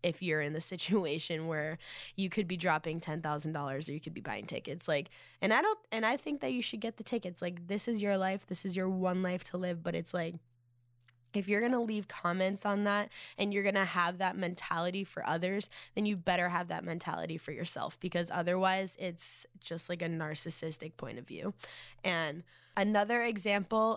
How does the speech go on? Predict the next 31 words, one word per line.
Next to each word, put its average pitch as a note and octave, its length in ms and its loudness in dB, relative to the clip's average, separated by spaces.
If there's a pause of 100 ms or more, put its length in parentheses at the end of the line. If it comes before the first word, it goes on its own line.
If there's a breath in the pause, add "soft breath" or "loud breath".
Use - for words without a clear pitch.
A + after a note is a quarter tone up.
of F#3+ 200 0
the F#3+ 100 0
victim F#3 340 -2
mentality F#3 760 0
being E3 580 -2 (400)
kind F#3 220 0
of F3 80 2
just, F3 240 -2
like, F3+ 160 -2
narcissistic E3+ 1080 0
and F3 280 -2
really F3 400 2
only E3 320 0
considering E3+ 680 0
yourself E3 560 0
is F3+ 200 -2
that E3 280 0 (400 loud breath)
Taylor A#3 340 4
Swift - 360 0
right G#3+ 160 2
now G#3+ 460 4
is F3 440 2 (120)
getting, F3+ 320 0
like, E3 180 -2
major F#3+ 400 2
backlash F3 560 0
because F#3 320 -2
in F3+ 240 0
her F#3 180 2
music F3 380 0
video, G3+ 640 4